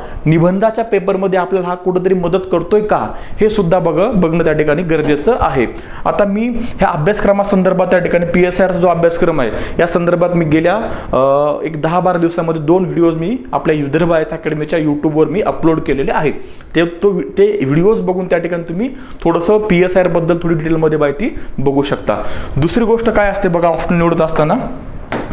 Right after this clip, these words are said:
तर मी असं सांगेल तर ओव्हरलॅपिंग हा विषय आहे की ओव्हरलॅपिंग आहे की नाही चेक करायचा. ओव्हरलॅपिंग म्हणजे काय? अभ्यासक्रमामध्ये साम्य असं त्याला आपण मराठीमध्ये म्हणू.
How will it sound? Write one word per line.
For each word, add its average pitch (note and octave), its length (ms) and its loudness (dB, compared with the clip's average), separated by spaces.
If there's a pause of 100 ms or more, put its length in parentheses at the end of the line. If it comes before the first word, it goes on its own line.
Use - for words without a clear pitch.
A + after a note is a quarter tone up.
तर E3+ 40 2
मी E3+ 180 2
असं G#3 180 0
सांगेल E3+ 340 0
तर D4 100 2 (420)
ओव्हरलॅपिंग G3+ 580 2
हा D#3+ 80 2
विषय D3 260 2
आहे B2+ 160 0
की - 120 0
ओव्हरलॅपिंग F3 720 2
आहे E3+ 200 0
की F#3+ 160 2
नाही F#3 180 2
चेक E3+ 280 0
करायचा. B2+ 320 2 (400)
ओव्हरलॅपिंग D#3+ 640 0 (280)
म्हणजे D#3+ 200 0
काय? G#3+ 260 0 (1160)
अभ्यासक्रमामध्ये F3 920 2
साम्य D3+ 440 2 (600)
असं C3+ 160 0
त्याला D3+ 180 2
आपण D#3+ 120 0
मराठीमध्ये C#3 520 0
म्हणू. A2 160 2